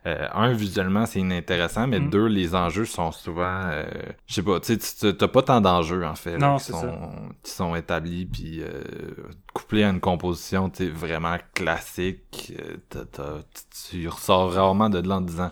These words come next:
Speaker 1: Hey, cette scène-là, c'était, c'était comme un grand moment de cinéma de l'année, là, cette scène d'action-là, tu sais. »
Speaker 2: Ah, exact. Bon, ben, pour en revenir, euh, à John Woo, euh,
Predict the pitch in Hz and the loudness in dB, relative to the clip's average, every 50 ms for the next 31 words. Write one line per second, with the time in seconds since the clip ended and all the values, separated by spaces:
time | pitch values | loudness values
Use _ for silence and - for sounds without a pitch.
0 | - - - - - - - - 104 107 101 90 - 101 90 - - - 95 95 | -6 -12 -16 -16 -16 -14 -6 -2 0 0 0 0 -2 -2 -4 -4 -2 -2 0 0
1 | 95 95 95 95 101 104 101 - - - 92 87 82 - - 87 - 95 92 92 | 2 2 2 2 2 0 0 -2 -4 -4 -2 -2 -2 -4 -6 -4 -2 -2 -2 -2
2 | 90 85 80 92 92 92 90 92 92 92 - - - 98 90 92 90 87 90 90 | -2 -2 -2 -2 -2 0 0 0 -2 -2 -4 -6 -6 -4 -2 -2 -2 -2 -2 -2
3 | 87 87 - 90 85 76 80 - - - - - - 85 82 80 80 - - - | -2 -2 -2 -2 -4 -4 -6 -6 -6 -8 -8 -6 -6 -6 -4 -4 -4 -6 -6 -6
4 | 90 82 80 82 80 80 78 - - - - - 98 - - - - - - _ | -6 -6 -6 -6 -8 -10 -10 -12 -14 -16 -16 -16 -16 -18 -20 -20 -20 -20 -20 _
5 | _ - 139 131 131 123 139 139 123 123 123 123 - - - _ _ - - - | _ -6 -4 -4 -4 -4 -4 -6 -4 -4 -4 -4 -6 -12 -20 _ _ -20 -20 -4
6 | - - 175 190 190 143 131 131 131 127 135 131 - 147 147 147 139 151 160 165 | 4 8 8 8 10 10 10 10 10 8 6 4 4 4 4 6 6 8 10 10
7 | 196 214 180 156 147 143 135 127 127 123 123 131 120 131 151 151 143 143 175 262 | 10 10 10 12 12 12 12 10 8 6 2 2 4 6 6 6 4 4 2 0
8 | 339 294 151 - _ _ - - - - - - - 139 135 139 143 139 139 135 | 0 -2 -4 -8 _ _ -20 -20 -20 -20 -8 -2 2 6 8 8 10 10 8 6